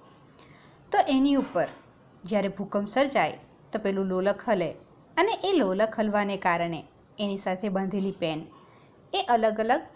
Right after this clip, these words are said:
ગ્રાફ બનાવતું જાય છે. તો એના દ્વારા આપણે જાણી શકીએ છીએ, એ ગ્રાફ દ્વારા જાણી શકીએ છીએ કે કેટલી તીવ્રતાનો ભૂકંપ હતો. ત્યારબાદ બાળકો, આગળ આપણે વાત કરીએ ભૂકંપ થવા માટેના કારણો.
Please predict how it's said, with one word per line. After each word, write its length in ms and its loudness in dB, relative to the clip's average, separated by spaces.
ગ્રાફ 320 4
બનાવતું 460 0
જાય 260 0
છે. 180 -8
તો 80 -4
એના 280 8
દ્વારા 240 6
આપણે 200 2
જાણી 340 -2
શકીએ 280 -4
છીએ, 320 -6
એ 80 0
ગ્રાફ 380 2
દ્વારા 320 2
જાણી 240 -2
શકીએ 260 0
છીએ 220 -2
કે 80 -2
કેટલી 400 0
તીવ્રતાનો 540 0
ભૂકંપ 500 -4
હતો. 200 -8
ત્યારબાદ 420 6
બાળકો, 360 2
આગળ 240 4
આપણે 220 4
વાત 280 2
કરીએ 300 0
ભૂકંપ 380 2
થવા 240 6
માટેના 500 0
કારણો. 380 4